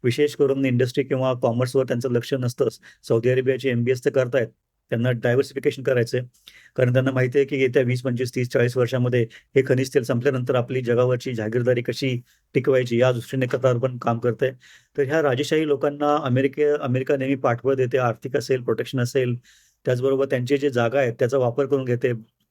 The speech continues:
मला वाटतं मी जसं सांगितलं चौदा ते सोळा आखातामधल्या,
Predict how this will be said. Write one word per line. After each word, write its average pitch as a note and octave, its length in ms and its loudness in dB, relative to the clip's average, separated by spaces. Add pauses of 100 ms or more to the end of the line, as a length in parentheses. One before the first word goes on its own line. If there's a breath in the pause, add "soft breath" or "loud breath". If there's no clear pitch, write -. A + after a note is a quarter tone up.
(140)
मला B2+ 160 0
वाटतं B2+ 180 -4
मी C3+ 60 -2
जसं B2 220 -2
सांगितलं B2 400 0
चौदा A#2 260 0
ते B2+ 100 -2
सोळा B2+ 360 0 (680 soft breath)
आखातामधल्या, C3 840 0